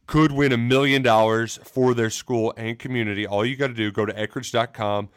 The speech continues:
uh, under the promotions tab, and s-, nominate your teacher today for a chance to throw for one million dollars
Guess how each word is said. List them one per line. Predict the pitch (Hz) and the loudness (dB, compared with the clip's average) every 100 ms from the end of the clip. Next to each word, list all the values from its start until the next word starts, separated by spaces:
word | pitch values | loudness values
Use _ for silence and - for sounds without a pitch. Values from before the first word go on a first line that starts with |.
| _ _ _ | _ _ _
uh, | - 98 95 - | -6 -4 -4 -4
under | 117 | -4
the | 127 | -2
promotions | 123 123 120 123 117 107 | -2 0 2 2 -2 -4
tab, | 104 104 | -2 -2
and | 107 | -4
s-, | 98 - 131 | -6 -6 -4
nominate | 135 139 190 185 180 | 2 4 6 6 4
your | 151 151 | 2 -2
teacher | - 151 147 | -2 -6 -6
today | 131 120 117 | -4 0 0
for | 110 117 | 0 -4
a | |
chance | 104 - 131 - | -4 -4 -4 -4
to | |
throw | 123 120 120 | -8 0 0
for | 117 113 | 0 -4
one | 101 127 143 | 2 2 4
million | 143 151 143 | 2 2 2
dollars | 127 120 120 117 113 | 4 4 4 2 -2